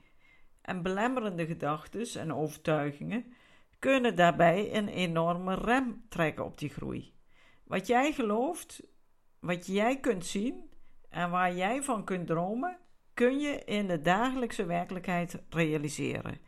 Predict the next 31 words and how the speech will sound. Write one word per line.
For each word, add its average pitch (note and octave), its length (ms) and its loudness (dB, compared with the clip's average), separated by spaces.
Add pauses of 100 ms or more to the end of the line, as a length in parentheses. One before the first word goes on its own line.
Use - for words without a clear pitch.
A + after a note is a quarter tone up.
(760)
In F#3 280 -2
positieve, C4 960 2 (100)
maar E3+ 380 -4
ook B3+ 420 0
in E3 160 -6
negatieve B3+ 560 -2
zin. - 400 -8 (680)
Als G#3 160 -2
jij C#4 180 2
een C4 120 0
bepaald B3+ 480 0
verlangen G#3 600 0
hebt G3+ 260 -4
over F3+ 420 -2
wat A#3 280 0
jij G3 260 4
in - 180 -4
de F3 140 -4
toekomst G3+ 420 -6
graag F3 360 0
wilt E3+ 260 0
bereiken, F#3+ 640 0 (600)
dan F#3+ 220 -2
moet A3+ 300 0
je B3+ 100 2
er F3 180 2
honderd A#3+ 420 0
procent A#3+ 440 0
van G#3 160 -6
overtuigd A3 640 -2
zijn A3 360 -2